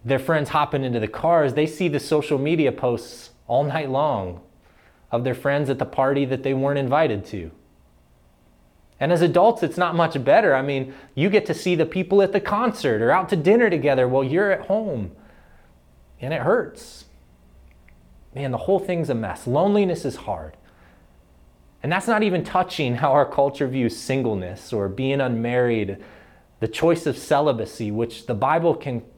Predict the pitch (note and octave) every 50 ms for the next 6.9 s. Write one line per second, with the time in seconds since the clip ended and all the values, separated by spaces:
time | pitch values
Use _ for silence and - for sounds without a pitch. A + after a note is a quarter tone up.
0 | - - _ _ - - C#3 D3 C3+ A2+ G#2+ G#2+ - C#3 - - - - - -
1 | - - - - - - - _ _ _ - A#2+ A#2 - - A2+ G2+ F#2+ F2+ E2+
2 | E2 E2 - - - - - _ _ _ _ _ _ _ - - _ - - -
3 | - _ _ _ _ _ _ _ - - _ _ - B2 B2+ B2+ - D3+ D3+ D#3
4 | D3+ - D3 C3 A#2+ A#2+ B2+ C3+ C3+ C3 B2+ C3 - - - A#2 - A2+ G#2+ -
5 | - A#2 A2 G#2+ G#2 G2 G#2+ G#2 - - - A2+ G2 F#2+ G2 G2 - - G#2+ G2
6 | G2 F#2 F#2+ - - G2 F2+ F2+ F2+ E2+ - - - D#2 D#2 D#2+ D#2+ D#2+